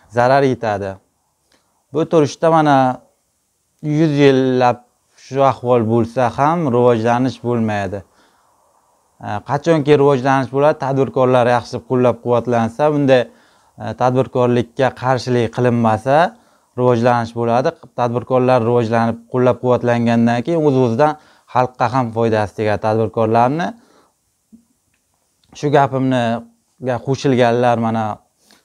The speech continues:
shu videoni tarqatishingizni so'rayman, kerakli joylarga yetib borsin. Hokim kelyapti deb, ne, reklamalar yig'ishtirilaversa, e,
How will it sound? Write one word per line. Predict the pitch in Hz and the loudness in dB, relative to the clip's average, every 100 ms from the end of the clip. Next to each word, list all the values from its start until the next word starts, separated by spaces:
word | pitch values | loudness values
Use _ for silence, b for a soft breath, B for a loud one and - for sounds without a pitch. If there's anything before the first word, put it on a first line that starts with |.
| - | -12
shu | 127 | -2
videoni | 131 120 120 110 | 2 2 2 0
tarqatishingizni | 123 123 131 117 120 117 110 113 | -2 0 -2 -2 -4 -2 -2 -4
so'rayman, | 120 117 120 139 165 | -2 0 0 0 -4
kerakli | 147 139 117 117 | -2 -2 0 -2
joylarga | 113 117 113 110 110 | 0 0 0 0 -2
yetib | 113 110 104 | -4 -6 0
borsin. | 113 113 - 180 220 b b b b _ _ _ - | 0 0 -2 -4 -4 b b b b _ _ _ -4
Hokim | 143 151 143 | -2 0 -2
kelyapti | 131 139 135 127 117 127 120 | 0 2 4 2 -2 -4 0
deb, | 127 127 120 - | 2 0 -2 -8
ne, | 143 127 120 123 _ | -6 -4 -4 -6 _
reklamalar | - 131 135 135 127 127 120 | -8 -4 0 0 2 2 2
yig'ishtirilaversa, | 123 110 - 123 120 120 120 113 127 120 117 b b b b | 0 -2 -4 -2 0 2 0 0 -2 -2 -2 b b b b
e, | 120 | -8